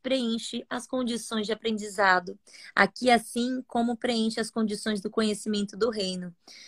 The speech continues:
Tudo isso está no plano do Espírito Santo para libertar-te do passado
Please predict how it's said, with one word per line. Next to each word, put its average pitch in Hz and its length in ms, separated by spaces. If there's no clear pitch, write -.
Tudo 247 300
isso 240 240
está 226 180
no 226 160
plano 247 320
do 247 60
Espírito 254 460
Santo 220 360
para 220 220
libertar-te 208 720
do 202 80
passado 185 640